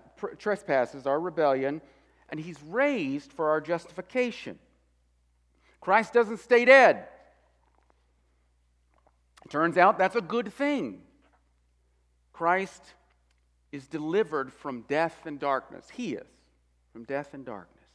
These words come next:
When he is raised, Christ is vindicated by his Father, which means he is shown to be in the right with God. Unlike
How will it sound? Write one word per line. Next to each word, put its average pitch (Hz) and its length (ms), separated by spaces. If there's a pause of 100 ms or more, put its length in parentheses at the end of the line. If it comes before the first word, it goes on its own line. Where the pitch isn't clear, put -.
(1160)
When 156 120
he 170 80
is 143 140
raised, 175 540
Christ 180 480
is 147 140
vindicated 147 960 (600)
by 143 580
his 131 140
Father, 123 520 (440)
which 135 200
means 165 320
he 160 160
is 143 80
shown 185 440
to 165 60
be 151 260
in 180 440
the 170 120
right 160 580 (640)
with 135 160
God. 139 400 (2750)
Unlike 127 600